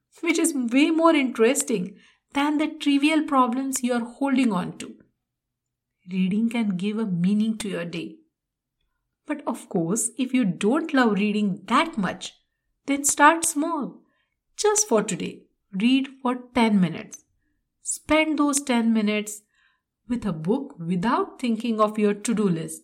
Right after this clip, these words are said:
your chores or your upcoming task.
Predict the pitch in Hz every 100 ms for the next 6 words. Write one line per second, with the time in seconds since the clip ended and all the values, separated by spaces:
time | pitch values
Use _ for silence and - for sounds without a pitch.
0 | _ _ _ _ _ _ 196 185 180 180
1 | - 294 294 285 285 277 233 185 175 170
2 | - 262 - 311 302 285 285 254 262 262
3 | -